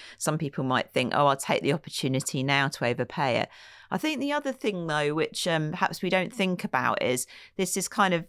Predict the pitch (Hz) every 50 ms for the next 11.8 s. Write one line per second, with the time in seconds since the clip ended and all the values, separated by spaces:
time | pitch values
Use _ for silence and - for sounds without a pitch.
0 | _ - 170 160 160 - - 175 165 165 170 180 180 - - 202 - - - 156
1 | 151 147 139 127 110 - - - - 160 143 143 143 139 - - - - - 175
2 | 170 165 165 160 156 - - - 175 165 170 170 170 165 160 151 143 135 135 135
3 | - - 156 151 - - 170 165 156 - - - 151 - 175 151 - 151 139 139
4 | 143 143 160 175 175 160 135 - - - 139 123 - - - - - - - -
5 | 226 196 180 180 214 - 185 175 180 165 156 139 135 135 - 156 143 - - -
6 | 143 139 143 - - 175 170 170 175 175 175 - 143 139 - 156 147 139 - -
7 | 139 139 139 139 139 - - 135 151 160 160 160 160 151 143 - 82 62 - -
8 | - - - - - - - - - - - - - 170 165 160 160 165 175 170
9 | 175 165 160 160 160 - - 208 156 156 - - 165 160 165 165 170 165 156 151
10 | - - - - 156 143 139 139 147 139 139 147 151 151 151 147 143 127 127 -
11 | - 156 139 - - 156 135 123 127 - - 147 123 117 - -